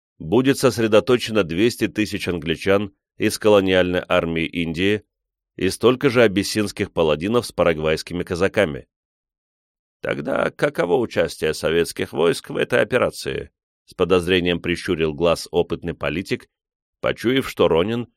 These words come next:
неспроста завел разговор. «Позволив парагвайцам расположить стотысячный корпус интернационалистов в южном регионе Советского Союза,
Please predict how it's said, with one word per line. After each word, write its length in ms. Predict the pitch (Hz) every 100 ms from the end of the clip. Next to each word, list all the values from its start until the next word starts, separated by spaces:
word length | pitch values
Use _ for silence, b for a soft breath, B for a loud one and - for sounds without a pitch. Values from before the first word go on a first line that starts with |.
| _ _
неспроста 800 | - 92 110 - 107 101 - 80
завел 380 | 80 104 87 78
разговор. 520 | 80 80 95 95 69 _ _ _ _ _ _ _ _ _ _ _ _
«Позволив 600 | 71 76 82 104 113 110 -
парагвайцам 680 | 98 92 95 107 98 92
расположить 600 | 92 87 98 98 92 98
стотысячный 640 | - 98 98 95 92 - 87
корпус 440 | - 95 - 85
интернационалистов 1200 | - 92 87 87 90 92 87 90 92 - 87 - _ _
в 160 | - 69
южном 380 | 101 104 98 95
регионе 440 | 90 95 98 90
Советского 520 | - 87 85 - 80
Союза, 640 | 76 71 90 113 107 104